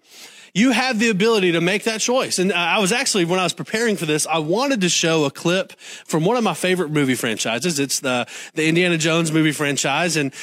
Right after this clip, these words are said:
uh, at the Last Crusade, you know, he's been looking for the, the, the, the goblet that Jesus himself drank out of.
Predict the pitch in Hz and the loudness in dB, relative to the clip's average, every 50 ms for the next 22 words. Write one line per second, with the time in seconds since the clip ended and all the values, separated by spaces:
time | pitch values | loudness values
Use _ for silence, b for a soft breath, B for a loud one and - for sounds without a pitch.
0 | B B B - 156 156 156 - 170 151 151 165 185 214 240 202 - - - 226 | B B B -4 -2 -2 0 0 0 2 2 2 2 0 0 -2 -4 0 2 2
1 | 220 196 - - 160 143 135 135 160 160 156 B B B B B B B B B | 2 2 2 0 0 0 0 0 -2 -4 -6 B B B B B B B B B
2 | B B _ _ _ _ _ _ _ _ - - 143 147 147 143 139 160 190 180 | B B _ _ _ _ _ _ _ _ -8 -2 0 2 2 2 2 0 0 0
3 | 170 185 160 151 175 180 - 180 175 - - 180 170 180 170 160 156 147 B B | 2 2 2 2 2 0 0 -2 -2 -2 -2 0 0 2 2 2 0 -2 B B
4 | B B B B 147 135 147 143 135 131 131 127 139 131 120 117 135 139 135 131 | B B B B -6 -4 -2 0 0 -2 -2 -2 -2 -2 -2 -4 -8 -14 -6 -2
5 | 131 127 139 131 123 151 143 120 147 180 202 220 214 170 180 165 156 - 160 147 | -2 -2 -2 -2 -4 -4 -4 0 0 0 0 0 0 0 0 -2 0 -2 -4 -4
6 | 143 143 - _ - _ - 135 175 214 233 208 220 208 - 208 190 170 - 190 | -4 -8 -14 _ -18 _ -4 0 2 2 4 4 2 2 2 2 2 2 2 0
7 | 180 180 160 147 139 147 156 156 151 - 156 135 127 123 117 104 98 98 | 0 0 -2 -2 -2 -2 -2 -2 -2 -2 -2 -2 0 -2 -2 -4 -6 -10